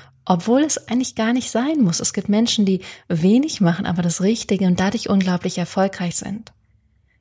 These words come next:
Ich finde, die Beispiele, die wir aber in der Gesellschaft haben, ist, Menschen, die viel hustlen, die viel machen,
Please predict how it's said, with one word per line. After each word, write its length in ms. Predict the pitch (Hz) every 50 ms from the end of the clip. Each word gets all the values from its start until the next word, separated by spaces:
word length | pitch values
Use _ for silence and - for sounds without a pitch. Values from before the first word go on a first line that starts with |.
| _ _
Ich 120 | - -
finde, 180 | 220 214 220 214
die 140 | 185 190 170
Beispiele, 600 | - 185 185 233 277 269 - - - 220 202 190
die 140 | 202 185
wir 100 | 202 185
aber 140 | 180 175 170
in 60 | 170
der 100 | 165 165
Gesellschaft 720 | - 175 160 175 175 180 208 233 - - 208 190 - - -
haben, 240 | 160 160 165 160 -
ist, 340 | - 190 220 262 - - - - - - - - - - _ _ _ _ _ _
Menschen, 400 | - 180 190 208 240 - - 214
die 80 | 190 190
viel 260 | - - 196 185 180 165 - 208
hustlen, 380 | - 220 - - 269 262 233
die 80 | 190 175
viel 200 | - - 180 175
machen, 480 | 170 175 196 - - 247 254 262 269